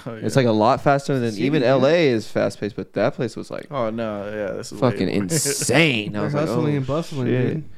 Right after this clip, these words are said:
Speaker 2: No, but yeah.
Speaker 3: You know, it'd be cool
Speaker 2: Driving
Speaker 3: too to
Speaker 2: and
Speaker 3: go
Speaker 2: all
Speaker 3: to
Speaker 2: that
Speaker 3: the
Speaker 2: shit.
Speaker 3: fucking, uh, Tecate brewery in Tecate.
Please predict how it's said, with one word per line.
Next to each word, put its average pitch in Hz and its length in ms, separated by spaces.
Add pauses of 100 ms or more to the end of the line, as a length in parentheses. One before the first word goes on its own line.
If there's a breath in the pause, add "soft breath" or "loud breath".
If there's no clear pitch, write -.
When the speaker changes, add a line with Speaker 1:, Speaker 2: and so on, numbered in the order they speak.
(340 soft breath)
Speaker 2:
No, - 140
but 113 260
yeah. - 280 (160)
Speaker 3:
You 190 80
know, 254 60
it'd 240 60
be 254 140
cool 196 300
Speaker 2:
Driving 220 380
Speaker 3:
too 226 40
to 220 60
Speaker 2:
and 214 80
Speaker 3:
go 175 80
Speaker 2:
all 196 60
Speaker 3:
to 202 100
Speaker 2:
that 170 80
Speaker 3:
the 156 60
Speaker 2:
shit. 123 40
Speaker 3:
fucking, 170 380
uh, 143 160
Tecate 151 720
brewery 127 480
in 156 180
Tecate. 160 520